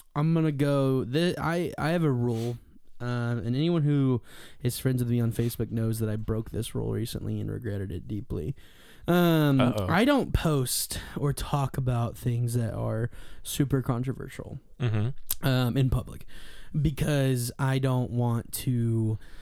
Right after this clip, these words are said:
Speaker 1: deal with that. Um,
Speaker 2: <laughs> The, the
Speaker 1: it, it, it's,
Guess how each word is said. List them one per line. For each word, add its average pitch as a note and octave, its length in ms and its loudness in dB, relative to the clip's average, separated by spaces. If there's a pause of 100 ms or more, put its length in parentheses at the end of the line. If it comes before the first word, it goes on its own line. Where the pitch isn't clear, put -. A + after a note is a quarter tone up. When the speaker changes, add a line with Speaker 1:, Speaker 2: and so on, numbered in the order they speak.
(600)
Speaker 1:
deal B2 280 0
with - 340 -4 (720)
that. C3+ 400 -8 (320)
Um, F3+ 640 8
Speaker 2:
<laughs> D#3 100 6 (580)
The, C3 200 4 (140)
the B2 340 4
Speaker 1:
it, G#3+ 220 2
it, - 80 4
it's, F#3+ 360 2